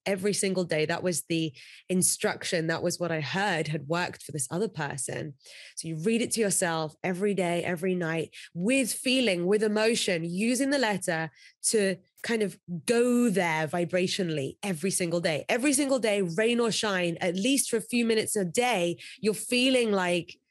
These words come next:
you're living that reality now, right? So it sounded like I could see how this could work.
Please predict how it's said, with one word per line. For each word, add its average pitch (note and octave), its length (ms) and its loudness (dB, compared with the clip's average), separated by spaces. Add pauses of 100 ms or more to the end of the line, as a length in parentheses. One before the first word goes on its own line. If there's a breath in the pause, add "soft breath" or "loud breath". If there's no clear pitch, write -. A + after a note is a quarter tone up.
(100)
you're A3 140 2
living G#3+ 260 2
that F#3 180 0
reality E3 560 0
now, G3+ 440 0 (200)
right? F3+ 320 -2 (160 loud breath)
So C#4 100 4
it C#4 140 4
sounded E4+ 360 4
like B3+ 260 2
I B3 80 2
could B3 180 -2
see D4+ 180 2
how C#4+ 140 4
this F3 200 0
could G3+ 180 0
work. G3 420 -2